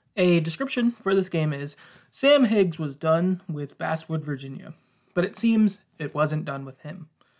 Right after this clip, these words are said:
When the former investigative journalist returns to his hometown to say a final farewell to his best friend, it soon becomes clear that there are more chapters to be written in his troubled history." Forced to confront his past,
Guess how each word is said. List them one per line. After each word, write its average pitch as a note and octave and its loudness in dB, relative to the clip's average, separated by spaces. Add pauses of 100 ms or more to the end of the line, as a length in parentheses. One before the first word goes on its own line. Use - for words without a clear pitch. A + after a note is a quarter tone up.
(360)
When F#3+ 2
the G3 6
former B3 2
investigative F3+ 0
journalist C#3 -8
returns G3+ -4
to - -8
his D3 -6
hometown G#3 2
to C#3 -8
say C#3+ -8
a C#3+ -10
final G#3 0
farewell E3 -2
to C3+ -14
his C3 -10
best E3+ -2
friend, C#3 -8 (560)
it D#3 -8
soon A3+ 4
becomes A3+ 2
clear D3 -8
that C#3+ -8
there C#3 -6
are C#3 -6
more D#3 0
chapters D3 -6
to - -20
be C#3+ -8
written D3 -8 (640)
in C#3 -6
his B2+ -10
troubled C#3+ -8
history." - -18 (1160)
Forced A#3 0
to - -14
confront F3+ 2
his D#3+ -2
past, - -8